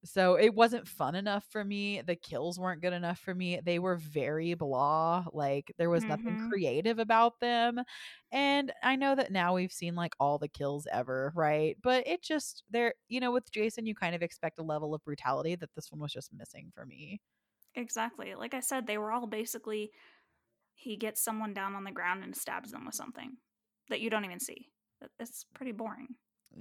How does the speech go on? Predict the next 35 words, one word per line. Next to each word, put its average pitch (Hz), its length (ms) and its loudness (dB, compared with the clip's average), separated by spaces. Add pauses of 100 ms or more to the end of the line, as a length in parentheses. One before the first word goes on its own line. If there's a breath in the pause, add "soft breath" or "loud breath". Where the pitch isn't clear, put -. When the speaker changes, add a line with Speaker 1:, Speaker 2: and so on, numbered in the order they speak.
(140)
Speaker 2:
I 226 80 0
know 240 180 4
that 254 180 0
Speaker 1:
Yeah. - 0 -
Speaker 2:
there's, 226 300 0 (100)
I 196 80 -4
don't 254 160 -4
think 262 140 -4
we've 208 140 -4
seen 233 440 0 (440 soft breath)
it 190 200 -2
yet, 185 220 -2
but 202 80 -4
I 220 200 2
know 208 420 2
there's 190 300 -6
one 196 220 -8
where - 100 -8
he, 226 120 -6
like, - 280 -8 (840 soft breath)
takes 254 360 -2
somebody 220 320 0
in 185 80 -8
a 185 40 -10
sleeping 220 440 -2
<laughs> - 0 -
bag 214 260 2
and 233 100 0
burns 185 280 -6
them 175 120 -10
alive. 170 320 -10
Okay, - 200 -8
that's 285 200 -8
very 285 300 0
different 208 540 -6